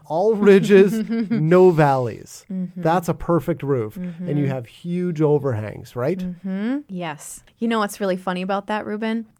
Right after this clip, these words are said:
Speaker 2: Driving around a lot of new construction developments, you know what we see all
Speaker 1: The
Speaker 2: the time?
Speaker 1: opposite?
Speaker 2: <laughs> Yes.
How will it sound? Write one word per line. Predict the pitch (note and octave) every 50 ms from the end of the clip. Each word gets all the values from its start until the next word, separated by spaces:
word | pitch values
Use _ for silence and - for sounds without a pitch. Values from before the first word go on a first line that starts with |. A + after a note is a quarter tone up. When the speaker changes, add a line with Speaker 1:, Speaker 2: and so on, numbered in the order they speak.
| - G#3
Speaker 2:
Driving | F#3+ F#3+ G#3+ A3+ A3 G#3+ A3 A#3+ A#3+ A#3
around | A3+ A3+ A3 G#3+ G#3+ G#3+ G#3+ G#3
a | F3
lot | F#3+ G3 F#3+ F#3+ F#3+
of | F#3+ F#3 F#3
new | F#3+ F#3
construction | F#3 G#3+ G#3 F#3 - G3+ G3 F#3 - G#3 F#3
developments, | F3+ F#3 F3+ F3 F#3 F#3+ G#3 G#3+ A3 A3+ A#3 A3 - - - - - _ _ _ _
you | - G#3+ G#3+
know | G#3+ G#3 G#3+
what | G#3 - -
we | G3+ F#3+
see | F#3 - - F#3+ F#3 F#3 G3 G#3+ G#3+ - _ _ _ _ _ -
all | F#3+
Speaker 1:
The | F3 E3
Speaker 2:
the | -
time? | - - A3
Speaker 1:
opposite? | G#3+ E3+ A3 A3 A3+ B3+ - - - _
Speaker 2:
<laughs> | _ -
Yes. | A#3+ A3+ C4 C4 - - E4+ - - - E4+ - - F4+ F4+ - - - - - -